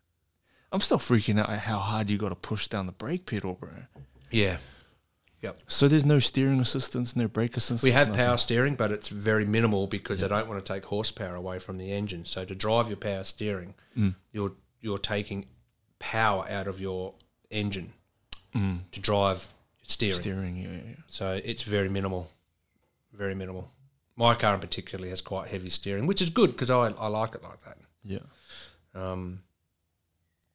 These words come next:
Speaker 2: yeah, um, the braking side of things takes a while to get used to, but once you're used to it,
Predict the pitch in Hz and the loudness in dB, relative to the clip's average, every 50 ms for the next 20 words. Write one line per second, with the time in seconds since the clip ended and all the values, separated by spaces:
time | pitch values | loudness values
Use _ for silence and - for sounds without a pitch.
0 | _ _ _ _ _ _ _ _ _ _ _ _ _ _ _ _ _ _ _ _ | _ _ _ _ _ _ _ _ _ _ _ _ _ _ _ _ _ _ _ _
1 | _ _ 139 131 123 113 98 90 87 101 - 117 113 110 107 104 104 101 92 - | _ _ -2 2 4 4 4 2 -2 -4 -2 0 2 4 4 2 2 0 -4 -10
2 | - _ - - _ _ _ _ _ _ _ _ _ _ _ _ _ _ _ _ | -16 _ -20 -20 _ _ _ _ _ _ _ _ _ _ _ _ _ _ _ _
3 | _ _ _ _ _ _ _ _ _ _ _ _ _ _ _ - 117 101 - 127 | _ _ _ _ _ _ _ _ _ _ _ _ _ _ _ -10 -10 -2 2 6
4 | 123 139 170 165 - 127 113 - - 107 104 101 98 - - 101 95 95 92 - | 6 6 6 4 2 0 2 2 2 2 2 2 0 -2 -4 -4 -4 -4 -4 -6
5 | - - - - - - _ _ _ _ _ _ _ _ _ _ - - 139 156 | -6 -6 -8 -10 -14 -18 _ _ _ _ _ _ _ _ _ _ 0 2 2 4
6 | 135 - 135 123 120 117 113 107 104 107 95 104 107 107 107 104 - - 107 95 | 4 2 2 4 6 6 6 4 2 0 -2 0 0 2 2 2 2 0 -2 -4
7 | 98 92 - 98 98 110 117 127 139 - - 123 110 107 110 120 127 - - - | -6 -6 -8 -8 -2 0 0 0 2 0 0 0 0 2 2 2 2 2 0 -2
8 | 104 90 82 - | -4 -6 -8 -10